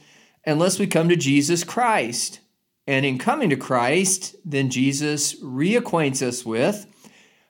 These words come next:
uh, brings forth out of us, quickens, revitalizes, resurrects the Holy Spirit within us. Where did the Holy Spirit <laughs> go? Well, we don't kill it necessarily,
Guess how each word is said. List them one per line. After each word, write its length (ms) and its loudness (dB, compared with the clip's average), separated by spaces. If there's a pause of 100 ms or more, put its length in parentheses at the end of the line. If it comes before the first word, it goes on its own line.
(100)
uh, 460 0
brings 540 0
forth 420 2 (120)
out 300 2
of 160 -2
us, 600 0
quickens, 1160 -2
revitalizes, 1500 0 (300)
resurrects 1120 2 (380)
the 60 -8
Holy 220 0
Spirit 320 -4
within 320 2
us. 260 -4 (440)
Where 100 0
did 120 2
the 60 2
Holy 200 2
Spirit 400 0
<laughs> 0 -
go? 560 0 (420)
Well, 540 4
we 480 -2
don't 420 2
kill 380 4
it 180 2
necessarily, 1160 0